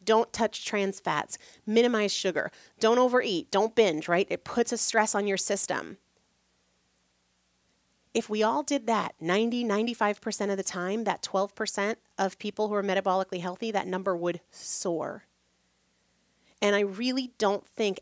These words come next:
anybody needs to debate the rest of the stuff until they're ninety, ninety-five percent with everything else. So most of us can relax and focus on getting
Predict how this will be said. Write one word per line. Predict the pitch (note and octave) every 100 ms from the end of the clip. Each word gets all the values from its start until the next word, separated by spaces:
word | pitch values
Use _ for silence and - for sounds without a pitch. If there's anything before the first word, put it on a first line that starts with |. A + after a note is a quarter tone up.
| _
anybody | G3+ G#3+ B3 F3 - - - _ _ _
needs | G#3 A3+ B3+ -
to | -
debate | G#3 A3 A#3 B3+ -
the | F#3
rest | F3+ E3 - A#3+
of | G#3
the |
stuff | G3+ - A#3+ B3
until | G#3 G3 G#3
they're | G3+
ninety, | F3+ F#3+ G#3 A#3 B3+
ninety-five | A3+ G#3+ A3 A#3 G#3 G#3
percent | - G#3+ G3+ G#3
with | G3 G3 - _ _ _ G3+
everything | G#3 A3 B3
else. | C#4+ F#4+ - -
So | -
most | C#4 F#4+ A4+
of |
us | A#4
can | - G4+
relax | F#4 F4 G#4 - -
and | B3+
focus | B3 - C#4+ G4 F#4+
on | D#4
getting | B3 A3+ G#3+ A3